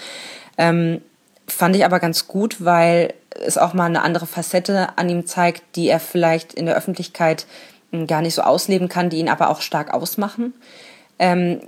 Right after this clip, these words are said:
ganz zu Anfang fand ich's ein bisschen zu sehr selbstbeweihräuchernd. Er fängt unter anderem an,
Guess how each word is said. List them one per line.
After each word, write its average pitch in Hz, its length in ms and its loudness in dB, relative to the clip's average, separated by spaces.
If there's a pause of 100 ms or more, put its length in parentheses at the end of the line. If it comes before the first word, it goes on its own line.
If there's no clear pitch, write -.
ganz 175 300 0
zu - 100 -2
Anfang 196 520 0
fand 180 280 -4
ich's 180 180 -4
ein 180 80 -6
bisschen 185 440 -2
zu 175 380 -4
sehr 170 260 0
selbstbeweihräuchernd. 196 1120 0
Er - 140 -2
fängt 180 280 -4
unter 165 220 -2
anderem 170 260 0
an, 170 340 -2